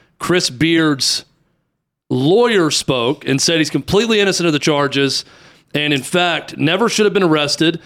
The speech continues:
and the complainant wants him released immediately and all charges dismissed. It is truly inconceivable. There's one part of the story in the report that I'm a little bit confused by,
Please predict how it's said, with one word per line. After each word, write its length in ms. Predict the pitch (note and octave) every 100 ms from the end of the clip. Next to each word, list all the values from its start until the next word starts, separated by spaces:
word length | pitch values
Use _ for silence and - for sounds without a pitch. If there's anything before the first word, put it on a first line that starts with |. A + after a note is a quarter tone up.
| - -
and 160 | E3+
the 60 | E3
complainant 720 | - C#3+ - F#3 B3+ A#3 -
wants 320 | D#3+ F#3 F3+
him 160 | F#3 D#3+
released 400 | D3 E3 G#3 -
immediately 540 | F3 F#3+ D#3 A2 F2 - _ _ C#3
and 100 | D3+
all 160 | F3
charges 380 | E3+ E3+ D#3 C#3+
dismissed. 540 | C#3+ C3 C3+ G#2 - - - _
It 140 | D#3+
is 80 | D#3
truly 480 | - F#3+ A3+ G#3+ D#3+
inconceivable. 720 | E3 - C3+ E3 D3+ A2+ G2+ - -
There's 180 | F#3 F3+
one 180 | C4+ D#4
part 160 | A3+
of 60 | F3
the 60 |
story 440 | C#3 - F3 F3 C#3+
in 60 |
the 80 | C3+
report 360 | A#2+ - E3+ C#3+
that 100 | C3+
I'm 80 | B2+
a 40 |
little 160 | D#3 D3
bit 160 | C#3+
confused 440 | B2 A#2+ C#3 D3+ C3+
by, 340 | D#3+ F3+ F#3